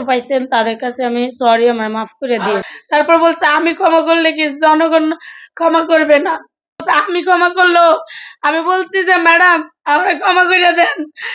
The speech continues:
এইভাবে বলছি, কিন্তু অভিযোগ দায়ের করছে, সেটা তো করছে, আমি যাই তো আমি বলছি, বলার পরে আমি বলছি, "এটা ঠিক হয়ে যাবে," কিন্তু তারা পরিষ্কারভাবে এটা আমাকে,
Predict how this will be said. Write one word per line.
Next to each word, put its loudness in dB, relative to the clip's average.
এইভাবে 4
বলছি, -2
কিন্তু 0
অভিযোগ 2
দায়ের 0
করছে, -2
সেটা -4
তো 2
করছে, 0
আমি 0
যাই 0
তো 4
আমি 0
বলছি, -4
বলার 4
পরে 4
আমি 0
বলছি, -4
"এটা 0
ঠিক -8
হয়ে 4
যাবে," -2
কিন্তু -8
তারা -2
পরিষ্কারভাবে 0
এটা 2
আমাকে, 0